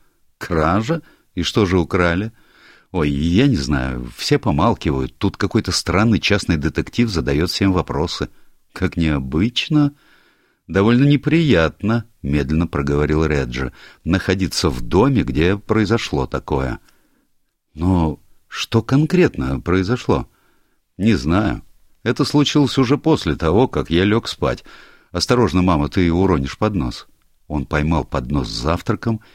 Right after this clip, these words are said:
и отнёс его на столик у окна. «Украли какие-нибудь деньги?» «Я же сказал тебе, я не знаю». «Полагаю, этот детектив задаёт вопросы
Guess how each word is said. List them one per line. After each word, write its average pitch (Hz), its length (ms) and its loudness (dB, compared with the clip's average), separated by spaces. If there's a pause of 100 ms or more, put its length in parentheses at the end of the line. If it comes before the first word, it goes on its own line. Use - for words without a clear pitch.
(220)
и 71 60 -8
отнёс 69 460 -4
его 65 220 -2
на 67 120 -4
столик 65 460 -6
у 76 40 -2
окна. 65 440 -6 (920)
«Украли 117 840 2 (180)
какие-нибудь 113 840 2
деньги?» 139 640 2 (500)
«Я 78 280 0
же 92 160 -2
сказал 104 440 2
тебе, 65 380 -4
я 80 180 2
не 92 120 2
знаю». 71 560 -2 (840)
«Полагаю, 90 1000 2 (340)
этот 127 320 -2
детектив 135 640 0
задаёт 123 460 2
вопросы 113 880 0